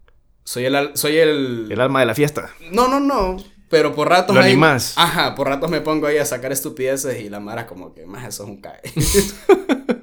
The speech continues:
Speaker 2: Sí, la verdad estaría cool, sí, si haces eso de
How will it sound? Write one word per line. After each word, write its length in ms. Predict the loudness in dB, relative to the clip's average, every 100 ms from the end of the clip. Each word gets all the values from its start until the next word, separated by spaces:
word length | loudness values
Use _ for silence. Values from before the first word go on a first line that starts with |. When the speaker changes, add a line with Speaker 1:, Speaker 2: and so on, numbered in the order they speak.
| -10 -10 -10 -8 -6 -8 -12 -18 _ _
Speaker 2:
Sí, 180 | -16 -10
la 120 | -4
verdad 180 | -2 -2
estaría 340 | -2 0 0
cool, 160 | 0 -6
sí, 220 | -6 -14 -14
si 160 | -10 -8
haces 200 | -6 -6
eso 240 | -6 -6
de 200 | -8 -10